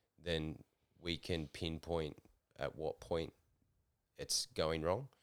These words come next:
so we can talk to the players about that because we've worked on that. So it might be back third to middle third. Um, you know, we're not getting a player free in midfield as a centre back stepping in. Okay, so what do we need to do better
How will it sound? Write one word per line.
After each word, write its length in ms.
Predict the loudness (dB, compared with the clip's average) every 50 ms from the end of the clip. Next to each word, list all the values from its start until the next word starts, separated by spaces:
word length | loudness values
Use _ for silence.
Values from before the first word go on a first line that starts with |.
| _ _ _ _ 2 2
so 120 | 4 4
we 120 | 2 2
can 160 | 0 -2 -4 -6
talk 280 | -4 -2 -2 -2 -2 -4
to 60 | -6
the 120 | -6 -8
players 340 | -4 0 2 2 2 2 0
about 280 | -2 -2 -2 0 0 0
that 180 | -2 -2 -4 -6
because 260 | -6 -6 -6 -4 -2
we've 160 | -2 -4 -2
worked 340 | 0 0 0 0 0 -2 -4
on 140 | -4 -2 0
that. 260 | -2 -2 -2 -4 -6
So 160 | -4 -4 -2 -2 -2 -2 -2
it 100 | -4 -4
might 260 | -4 -4 -4 -4 -4 -4
be 260 | -4 -4 -2 -4 -4 -6 _ _ _ _ _ _ _ _ _ -4
back 240 | -4 -4 -4 -6 -8
third 320 | -4 -2 0 0 0 -2
to 80 | -2 -2
middle 260 | -2 0 0 0 0
third. 480 | 0 2 4 6 6 6 6 6 4 -2 -12 -16 -18 -16 -14 -12 -10 -8 -8 -8 -8 -10 -12 -10 -6 -2
Um, 640 | 0 2 2 2 2 2 2 2 2 0 -2 -4 -6 -8 -14 -20 _ _ -12 -12 -12 _ _ _ -12
you 100 | -6 -2
know, 160 | 0 2 2
we're 140 | 4 4 4
not 220 | 4 4 4 2 0 -6 -18 _ -4
getting 220 | -4 -2 0 2
a 200 | 2 2 0 -2 -6 _ _
player 320 | -6 -2 0 2 2 2 0
free 320 | -2 -2 -2 -2 -2 -2
in 120 | -4 -4
midfield 480 | -6 -6 -8 -8 -8 -6 -4 -4 -4 -4
as 180 | -4 -6 -4 -4
a 80 | -2 0
centre 300 | 0 0 0 -2 -2 -2
back 240 | -2 -2 -2 -2
stepping 340 | -2 -4 -4 -6 -6 -6 -6
in. 120 | -4 -4 -4
Okay, 220 | -4 -4 -4 -2
so 400 | -2 0 0 0 0 -2 -2 -6 -8 -14 -20 -20 -20 _ _ _ _ _
what 220 | 0 2 2 2
do 80 | 2 0
we 120 | 0 0
need 240 | 2 2 2 2 2
to 80 | -2 -2
do 180 | -2 -2 -2
better 420 | 2 6 6 8 8 8 6 6